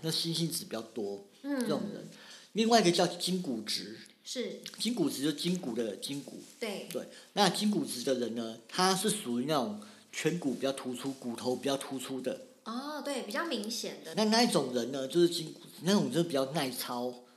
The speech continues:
Speaker 1: 讲义气，然后比较憨厚直接。
Speaker 2: OK。
Speaker 1: 对，就应该说比较容易相信人。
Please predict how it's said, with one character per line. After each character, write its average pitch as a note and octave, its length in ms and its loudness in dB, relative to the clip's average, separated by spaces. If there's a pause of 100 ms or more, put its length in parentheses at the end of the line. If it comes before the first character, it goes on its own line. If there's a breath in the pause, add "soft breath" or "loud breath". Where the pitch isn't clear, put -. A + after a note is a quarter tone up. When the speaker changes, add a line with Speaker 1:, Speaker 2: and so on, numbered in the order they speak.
(120)
Speaker 1:
讲 B2+ 240 -4
义 D3 160 -8
气， C3 420 -2 (600 soft breath)
然 B2+ 140 -4
后 D3 200 4
比 - 140 -6
较 D3+ 160 4
憨 C3+ 300 -2
厚 C#3 360 0
直 - 240 -8
接。 A#2+ 360 0 (800 soft breath)
Speaker 2:
OK。 G3 680 -8
Speaker 1:
对， C3+ 180 2
就 G3 160 6 (300)
应 D#3 120 -6
该 E3+ 140 8
说 F#3 180 10
比 - 140 -4
较 F#3 120 8 (180)
容 D#3 180 4
易 F3 40 6
相 D#3+ 220 2
信 D3 280 0
人。 F#2 240 -8